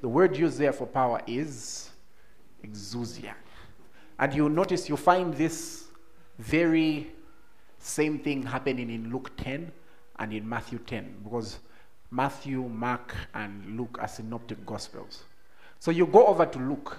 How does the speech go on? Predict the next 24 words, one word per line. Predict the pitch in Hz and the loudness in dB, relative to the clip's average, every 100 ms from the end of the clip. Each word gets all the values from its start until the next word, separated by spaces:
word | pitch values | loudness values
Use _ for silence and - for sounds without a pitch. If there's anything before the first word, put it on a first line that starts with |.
| - | -6
and | 120 | -2
then | 135 | 0
you'll | 135 | 0
find | 123 151 143 113 | -2 -2 -2 -2
their | 101 | -4
report. | 101 98 110 - - - - - - - - | -4 -6 -8 -8 -10 -14 -16 -16 -16 -16 -10
Luke | 120 170 - | -2 -2 -2
ten, | - 139 98 90 - - - - - - - - - | -2 -2 -2 -10 -14 -14 -16 -14 -16 -16 -16 -16 -6
and | 120 | 0
then | 143 | 2
let's | 143 143 | 2 0
look | 135 139 - | 0 -2 0
at | 123 - | 0 0
verse, | 101 104 123 113 - - - - - - - - - - | -6 -2 -2 -2 -6 -8 -8 -12 -14 -16 -16 -16 -16 -6
uh, | - 113 113 - - - - | 2 2 2 -2 -6 -14 -2
exousia | 156 139 156 220 165 | -2 0 0 2 2
is | 139 120 - | 2 -2 -4
authority. | 127 - 151 135 110 73 - - - - - - - - - - - | -4 0 0 2 -2 -8 -12 -14 -16 -14 -16 -16 -16 -16 -16 -14 -4
And | 117 | -2
I'll | 113 | 0
give | 127 | 0
you | 127 | -2
an | |
example. | 110 101 92 - | -2 -6 -6 -10